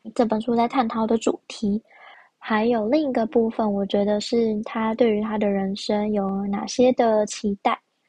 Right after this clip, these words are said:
或者是他对于人生有哪些见解或看法，然后他怎么实践这些见解的。那接下来就会在这一集里面分享三篇我觉得很棒的内容。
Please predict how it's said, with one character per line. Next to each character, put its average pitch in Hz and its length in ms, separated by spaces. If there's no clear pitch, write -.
或 254 200
者 214 160
是 220 320
他 233 320
对 233 180
于 - 20
人 202 300
生 226 220
有 214 120
哪 202 160
些 214 200
见 226 260
解 202 180
或 226 140
看 220 300
法， - 260
然 196 180
后 214 160
他 214 240
怎 202 140
么 185 140
实 202 300
践 214 300
这 214 160
些 202 460
见 208 320
解 - 240
的。 - 100
那 247 280
接 226 160
下 247 180
来 214 180
就 226 200
会 233 180
在 214 280
这 220 140
一 214 100
集 208 180
里 202 100
面 202 200
分 208 200
享 202 280
三 208 320
篇 208 340
我 196 160
觉 190 180
得 196 240
很 185 240
棒 220 340
的 196 240
内 240 260
容。 196 300